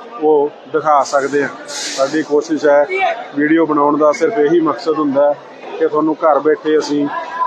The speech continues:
ਰੇਟ ਆ ਮੰਡੀ ਦੇ ਦੱਸ ਸਕੀਏ, ਪਿੰਡਾਂ ਦੇ ਵਿੱਚ ਸੌਦੇ ਆ ਜਿਹੜੇ ਤੁਸੀਂ ਉਸ ਹਿਸਾਬ ਨਾਲ ਕਰ ਸਕੋ। ਅੱਜ ਜਿਹੜੀ ਠੰਡੀ ਚੱਲ ਰਹੀ ਹੈ ਮੰਡੀ ਵੀ ਤੁਸੀਂ ਦੇਖ ਸਕਦੇ ਹੋ, ਅੱਜ ਜਿਹੜੀ ਆਮਦ ਹੈ ਉਹ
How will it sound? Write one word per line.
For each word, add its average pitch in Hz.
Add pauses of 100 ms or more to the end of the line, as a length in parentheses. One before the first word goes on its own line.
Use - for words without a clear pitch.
(100)
ਰੇਟ 151
ਆ 156
ਮੰਡੀ 143
ਦੇ 147
ਦੱਸ 135
ਸਕੀਏ, 151 (460)
ਪਿੰਡਾਂ 156
ਦੇ 156
ਵਿੱਚ 147
ਸੌਦੇ 143
ਆ 151
ਜਿਹੜੇ 147
ਤੁਸੀਂ 143
ਉਸ 147
ਹਿਸਾਬ 135
ਨਾਲ 139
ਕਰ 139
ਸਕੋ। 147 (600)
ਅੱਜ 143
ਜਿਹੜੀ 156 (480)
ਠੰਡੀ 170
ਚੱਲ 147
ਰਹੀ 156
ਹੈ 143 (540)
ਮੰਡੀ 147
ਵੀ 165
ਤੁਸੀਂ 160
ਦੇਖ 147
ਸਕਦੇ 151
ਹੋ, 151
ਅੱਜ 139 (1800)
ਜਿਹੜੀ 151 (160)
ਆਮਦ 165
ਹੈ 147 (240)
ਉਹ 160